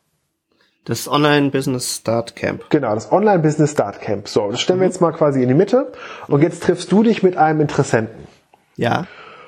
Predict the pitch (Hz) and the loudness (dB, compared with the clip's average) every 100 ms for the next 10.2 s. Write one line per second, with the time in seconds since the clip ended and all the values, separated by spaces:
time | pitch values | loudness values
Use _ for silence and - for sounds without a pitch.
0 | - 147 143 175 185 185 214 208 185 175 | -2 2 4 2 2 2 2 2 0 0
1 | - 156 139 127 127 139 196 175 165 156 | 2 0 2 2 2 2 2 2 2 -4
2 | - 214 196 208 214 190 165 165 160 147 | 2 2 2 0 0 0 2 2 2 -2
3 | - 101 - - - - 131 143 143 151 | 0 0 -2 -10 -6 0 2 2 0 2
4 | 190 214 - 160 160 156 147 143 147 143 | 4 4 2 2 2 2 0 0 0 2
5 | 127 170 214 - 117 165 262 - - - | 4 4 2 2 0 0 -2 -10 -20 -20
6 | - - - 135 139 - 214 214 139 - | -20 -6 0 0 0 0 0 0 -2 0
7 | 131 113 - 131 202 - - _ - - | 2 2 2 -2 -2 -6 -16 _ -20 -20
8 | - - - 120 147 160 165 190 175 147 | -20 -16 -4 0 2 2 4 2 2 0
9 | - 107 98 - _ _ _ _ 113 110 | 2 0 -2 -12 _ _ _ _ -10 -6
10 | 147 | -8